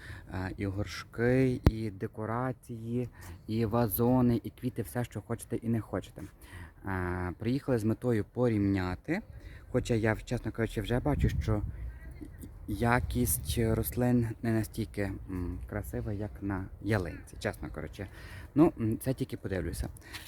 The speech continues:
Е, по факту це найбільший садовий центр в Тернополі. Є ще на об'їзні такий ряд маленьких, ну там ціни просто захмарні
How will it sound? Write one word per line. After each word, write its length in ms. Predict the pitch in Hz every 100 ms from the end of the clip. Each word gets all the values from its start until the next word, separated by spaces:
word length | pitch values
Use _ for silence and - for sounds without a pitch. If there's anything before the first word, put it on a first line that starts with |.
| -
Е, 140 | 110 -
по 80 |
факту 320 | 127 147 - 131
це 160 | 135
найбільший 1080 | 123 123 139 120 - 135 110 - - 90 - - _ - - -
садовий 300 | 127 120 107
центр 380 | - 113 98 104
в 0 |
Тернополі. 600 | - 117 147 190 165 131 120
Є 260 | 117 131
ще 300 | 123 - 120
на 140 | 113 117
об'їзні 580 | - 104 110 101 117 113
такий 280 | 87 -
ряд 160 | 110 104 -
маленьких, 520 | 113 120 175 180 123
ну 80 | 110
там 220 | - 110
ціни 260 | - 120 101
просто 420 | - 107 98 -
захмарні 580 | 85 - 131 156 156